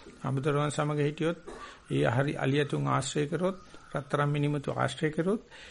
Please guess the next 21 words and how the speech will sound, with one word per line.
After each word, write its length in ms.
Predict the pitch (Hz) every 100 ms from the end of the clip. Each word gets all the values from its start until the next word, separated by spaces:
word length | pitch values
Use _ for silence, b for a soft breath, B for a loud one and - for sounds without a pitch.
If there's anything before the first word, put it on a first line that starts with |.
| B
එන්න 240 | 139 160 196
තියෙන 320 | 196 214 202
කාම 260 | 185 175 170
සම්පත්තිය 760 | 143 147 143 143 131 - 135 190 277 - B B
භෞතිකයෙන්ම 920 | 123 120 180 190 208 - 214 220 233
අයින් 280 | 202 160 180
වෙලා 220 | 170 147
තියෙනවා 400 | 131 131 143 185
මේ 120 | 175
වනවාසී 540 | 151 151 151 147 - 170
ජීවිතේ 400 | 147 143 143 147
නිසා. 300 | 123 143 156
නමුත් 260 | 151 151 - B B -
යම් 260 | 127 135 180
කිසි 280 | - 180 190
කෙනෙක් 400 | 196 190 196 147
වනවාසී 680 | 139 151 170 185 180 185 170
ජීවිතේ 400 | 175 180 180 143
හිත 240 | 147 135
බඳින්න 460 | 185 196 196 202 202
නැත්නම් 380 | 208 196 240